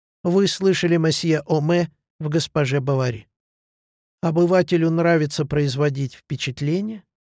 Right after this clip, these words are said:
и ему по душе, когда на него производят впечатление, вследствие чего он и те, кто его окружают,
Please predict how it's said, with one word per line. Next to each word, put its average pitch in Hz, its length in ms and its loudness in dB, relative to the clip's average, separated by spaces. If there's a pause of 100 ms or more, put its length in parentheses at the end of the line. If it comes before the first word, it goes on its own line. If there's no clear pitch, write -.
(200)
и 180 80 0
ему 214 320 4
по 196 140 2
душе, 185 340 2
когда 170 400 2
на 160 100 2
него 151 400 2
производят 220 640 0
впечатление, 208 880 -4 (480)
вследствие 208 600 2
чего 220 380 2
он 226 200 4
и 208 100 2
те, 196 220 2
кто - 220 2
его 151 260 2
окружают, 170 720 2